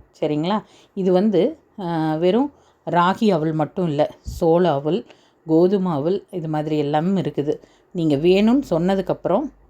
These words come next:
நான் வந்து அது என்னென்ன இருக்குது என்னங்கிறத இன்னும் தெளிவா இன்னொரு வீடியோவா நான் உங்களுக்கு போட்டு கொடுக்குறேன். பார்த்துட்டு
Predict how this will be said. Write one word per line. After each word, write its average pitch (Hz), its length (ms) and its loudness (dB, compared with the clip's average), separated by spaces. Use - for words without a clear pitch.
நான் 180 220 -2
வந்து 170 360 -2
அது 170 180 -2
என்னென்ன 190 320 4
இருக்குது 175 440 0
என்னங்கிறத 160 640 -2
இன்னும் 180 280 -4
தெளிவா 180 400 0
இன்னொரு 165 400 -2
வீடியோவா 151 480 -2
நான் 151 140 -2
உங்களுக்கு 135 340 -2
போட்டு 147 220 -4
கொடுக்குறேன். 156 520 -6
பார்த்துட்டு 190 680 -2